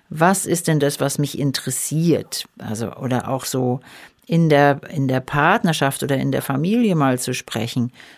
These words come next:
Was haben wir schon lange nicht mehr gemacht? Wo,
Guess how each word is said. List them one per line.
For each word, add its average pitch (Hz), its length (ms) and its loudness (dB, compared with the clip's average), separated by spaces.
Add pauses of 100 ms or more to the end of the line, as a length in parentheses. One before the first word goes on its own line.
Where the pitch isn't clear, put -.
(160)
Was 160 280 -2
haben 175 260 0
wir 175 100 2
schon 170 200 0
lange 190 260 2
nicht 190 200 -2
mehr 180 140 0
gemacht? 208 580 -2 (400)
Wo, 175 220 0